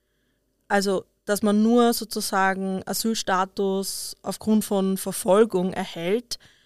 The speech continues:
wenn die Verfolgung durch eine staatliche Organisation oder durch eine offiziell anerkannte religiöse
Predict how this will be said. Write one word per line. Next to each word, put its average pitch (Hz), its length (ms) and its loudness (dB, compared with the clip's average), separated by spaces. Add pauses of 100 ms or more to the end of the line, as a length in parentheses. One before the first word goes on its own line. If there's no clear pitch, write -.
(300)
wenn 214 580 2
die 220 100 -6
Verfolgung 196 600 0
durch 196 140 -2
eine 185 360 0
staatliche 196 720 -4
Organisation 196 760 -2
oder 180 140 -2
durch 185 180 -4
eine 185 200 -2
offiziell 190 600 0
anerkannte 185 800 -2
religiöse 185 880 2